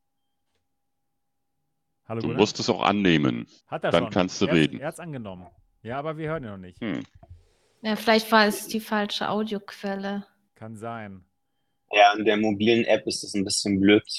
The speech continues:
Speaker 4: äh, und unübersichtlich gemacht.
Speaker 1: Ja. Wir hören dich noch nicht, Gunnar. Leider. Schade. Dann klappt's wohl nicht, oder? Oder? Versuch's noch mal. Guck noch mal die Audioquellen, ob alles richtig ist.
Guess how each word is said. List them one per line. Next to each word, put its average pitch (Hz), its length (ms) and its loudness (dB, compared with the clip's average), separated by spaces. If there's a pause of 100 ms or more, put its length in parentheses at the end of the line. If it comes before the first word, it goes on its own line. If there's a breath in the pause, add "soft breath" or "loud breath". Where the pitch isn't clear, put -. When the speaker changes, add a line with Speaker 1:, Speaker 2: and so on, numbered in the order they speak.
Speaker 4:
äh, 90 360 6
und 90 540 -4
unübersichtlich 101 720 4
gemacht. 90 280 -2 (160)
Speaker 1:
Ja. 98 320 -8 (960)
Wir 123 140 -6
hören 175 260 -2
dich 190 200 -8
noch 160 140 -6
nicht, 160 220 -10
Gunnar. 95 400 -14 (400)
Leider. 98 460 -10 (1600)
Schade. 135 680 -10 (1300)
Dann 117 180 -16
klappt's - 380 -16
wohl 110 140 -10
nicht, 104 140 -14
oder? 180 340 -8 (220)
Oder? 226 300 -4 (200)
Versuch's 160 400 -8
noch 202 120 -6
mal. 196 360 -6 (640)
Guck 185 140 -8
noch 180 80 -4
mal 175 60 0
die 156 120 0
Audioquellen, 185 600 -4
ob 165 80 -8
alles 175 540 -8
richtig 175 340 -6
ist. 226 400 -10